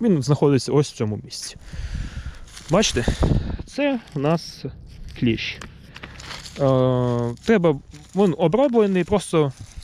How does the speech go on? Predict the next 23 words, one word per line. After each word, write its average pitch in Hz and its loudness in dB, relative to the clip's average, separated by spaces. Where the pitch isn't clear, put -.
позрізати 143 4
листя, 208 2
і 190 0
на 165 4
третій 139 0
рік, 147 -2
я 123 2
думаю, 120 0
він 120 -2
відійде. 110 -2
А 131 0
так, 202 2
в - -18
принципі, 151 0
полка 135 0
стоїть - -6
нормально. 107 0
Ну, 220 4
і 147 -2
тут 160 0
щось - -2
вона 123 2
пропала. 208 2